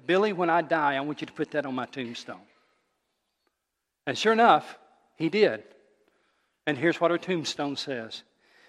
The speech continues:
"End of construction. Thank you for your patience." We're all a work in progress. Remember that little song, "He's Still Working on Me"?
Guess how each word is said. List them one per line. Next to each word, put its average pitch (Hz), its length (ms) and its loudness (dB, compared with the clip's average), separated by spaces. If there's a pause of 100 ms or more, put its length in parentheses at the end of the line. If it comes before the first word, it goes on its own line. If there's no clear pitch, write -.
(260)
"End 190 220 4
of 202 140 4
construction. 156 880 -2 (360)
Thank 160 240 -2
you 139 60 -8
for 143 140 -4
your 127 140 -6
patience." - 680 -12 (4000)
We're 143 180 2
all 156 160 8
a 160 60 6
work 160 240 2
in 160 100 -2
progress. 143 640 -2 (720)
Remember 151 320 0
that 156 180 2
little 156 180 0
song, 160 320 -2
"He's 156 200 -4
Still 165 260 -2
Working 147 380 -4
on 151 180 -6
Me"? 156 240 -12